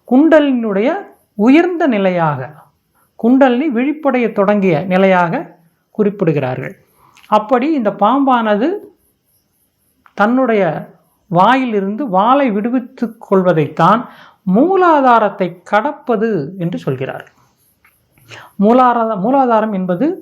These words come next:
மண் தத்துவம். மூலாதாரம் என்பது சிற்றின்பத்தை, போகத்தை,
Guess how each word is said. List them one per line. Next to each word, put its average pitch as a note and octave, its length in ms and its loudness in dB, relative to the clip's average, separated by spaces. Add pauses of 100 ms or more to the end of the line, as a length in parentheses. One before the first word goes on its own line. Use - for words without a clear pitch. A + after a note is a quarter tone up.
(100)
மண் A#3+ 280 0
தத்துவம். E3 520 0 (500)
மூலாதாரம் G#3 640 0
என்பது F3 360 0 (1000)
சிற்றின்பத்தை, C4 840 2 (1700)
போகத்தை, B3+ 600 0